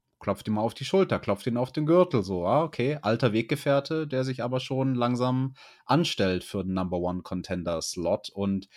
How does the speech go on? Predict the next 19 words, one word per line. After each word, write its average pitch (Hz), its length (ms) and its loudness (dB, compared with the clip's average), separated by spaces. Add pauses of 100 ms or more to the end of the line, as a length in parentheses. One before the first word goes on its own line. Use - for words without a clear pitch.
(260)
da 123 80 0
hätte 156 160 0
man 165 140 0
so 160 220 6
viel 101 280 -4
machen 78 240 -8
können. 92 160 -8
Das 104 100 -4
war 131 60 4
jetzt 127 100 0
nur 131 120 0
ein 127 200 2
Beispiel 123 380 0
von 120 160 -2
ganz, 139 240 -2
ganz 135 160 -4
vielen. 123 200 0
Einfach 143 220 2
mal 165 220 4